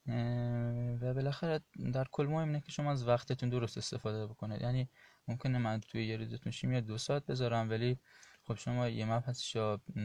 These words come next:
نفهمیدید یا بیشتر می‌خواید بخونید تا عمیق‌تر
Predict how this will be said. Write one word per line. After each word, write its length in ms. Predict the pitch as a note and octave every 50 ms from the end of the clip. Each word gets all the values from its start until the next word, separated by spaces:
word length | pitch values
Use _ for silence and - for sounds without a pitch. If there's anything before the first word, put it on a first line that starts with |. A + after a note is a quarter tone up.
| G#2 G#2 G#2 G#2 G#2 G#2 G#2
نفهمیدید 560 | G#2 - - A#2+ B2 B2 A#2+ A#2 A#2+ A2+ G#2+
یا 240 | G#2 G#2+ G2+ G#2 G2+
بیشتر 360 | - B2 A#2+ - - - A2
می‌خواید 280 | A2 A#2+ - B2+ A#2 A#2+
بخونید 320 | B2 - - B2 A#2 A2
تا 120 | - -
عمیق‌تر 520 | G#2 A2 G#2+ G2+ - - - - A2 A2